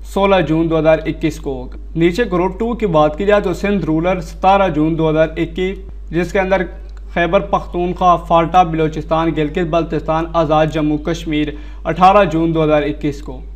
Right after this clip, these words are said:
फिजिकल टेस्ट, रिटन टेस्ट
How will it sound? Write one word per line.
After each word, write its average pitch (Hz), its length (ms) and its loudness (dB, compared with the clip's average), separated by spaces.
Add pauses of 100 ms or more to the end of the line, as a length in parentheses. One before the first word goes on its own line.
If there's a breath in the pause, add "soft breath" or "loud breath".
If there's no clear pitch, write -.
(280)
फिजिकल 208 420 2
टेस्ट, 190 420 -2 (680)
रिटन 170 340 2
टेस्ट 185 380 2